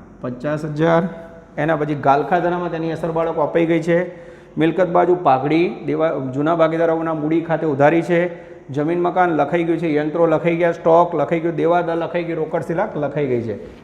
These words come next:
તો બાળકો અહીં બધા હવાલા ગોલીની મૂડી સિવાયના પૂરા થાય છે બાળકો. વીડિયો પોઝ કરી આપ આ નોંધી લેજો. હું અહીંયા જગ્યા કરું છું જેથી બાળકો ગોલીની મૂડી શોધી શકાય. તો સૌ પ્રથમ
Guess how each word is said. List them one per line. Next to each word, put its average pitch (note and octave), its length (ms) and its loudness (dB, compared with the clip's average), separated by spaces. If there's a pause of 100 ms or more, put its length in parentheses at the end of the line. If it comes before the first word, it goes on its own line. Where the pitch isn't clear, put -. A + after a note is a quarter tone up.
(120)
તો F3+ 100 0
બાળકો F3+ 340 6
અહીં F#3 200 -2
બધા D3+ 560 2
હવાલા F#3 880 0 (560)
ગોલીની G#3+ 520 0
મૂડી F#3 280 0
સિવાયના D#3+ 420 0
પૂરા E3+ 320 4
થાય G3+ 160 4
છે G#3 100 2
બાળકો. G#3 420 2
વીડિયો F3 280 2
પોઝ G3+ 300 -4
કરી G3 180 0
આપ F#3+ 180 0
આ F3+ 60 2
નોંધી D#3+ 240 -2
લેજો. G#3 300 0
હું - 540 -6
અહીંયા F3 180 0
જગ્યા D3+ 380 2
કરું G#3+ 260 2
છું A3 80 -2
જેથી G3 240 0
બાળકો F3+ 340 -2
ગોલીની E3 400 4
મૂડી E3 540 2 (100)
શોધી C3+ 220 -4
શકાય. A#2 340 -6
તો A2+ 100 -6
સૌ F#3 240 -2
પ્રથમ G3 380 0